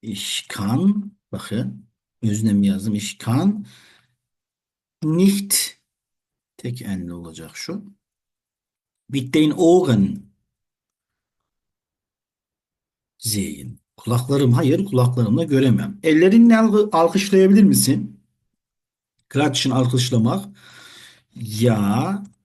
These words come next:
ich kann mit den Händen klatschen.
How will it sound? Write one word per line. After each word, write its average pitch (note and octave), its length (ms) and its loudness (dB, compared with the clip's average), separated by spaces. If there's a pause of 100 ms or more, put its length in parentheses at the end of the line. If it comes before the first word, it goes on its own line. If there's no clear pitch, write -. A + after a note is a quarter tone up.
(680)
ich - 380 -10
kann D3+ 720 2 (1200)
mit C3 480 -2
den C#3 440 2 (1700)
Händen F#3+ 760 2 (1300)
klatschen. B2 1120 -4